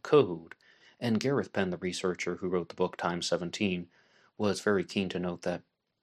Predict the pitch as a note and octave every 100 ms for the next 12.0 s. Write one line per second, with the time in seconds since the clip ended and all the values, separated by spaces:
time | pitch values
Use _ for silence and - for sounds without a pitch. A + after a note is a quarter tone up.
0 | _ _ - C3 A#2 G#2+ D3+ C#3 - G#2+
1 | G2+ G#2+ G2+ G2 F#2 F#2 F#2 G2 F#2 F#2
2 | F#2 F2+ - F#2 G#2 - F2+ F#2+ G#2 -
3 | F#2 G2 F#2+ F#2 F2+ F2+ G2 F#2 F2+ F#2
4 | F#2+ F2+ D#2+ - _ - - - G#2+ D3
5 | - G2+ - G#2 F#2+ - G2 F2+ - A#2
6 | G2 F#2 F2+ E2+ F2 A2 G#2 E2 E2+ -
7 | _ _ _ _ _ _ _ - - G#2
8 | G#2 A2+ A#2 G2 F#2+ F2+ F#2 F#2+ F2+ F#2
9 | F2+ F#2 F#2+ F#2 - G2 - G2 F#2 F#2+
10 | - G2 F2+ - G2+ F2+ - G#2 G#2+ -
11 | F2+ F#2 F2+ F2+ F2 - C3+ G2+ F2+ F#2+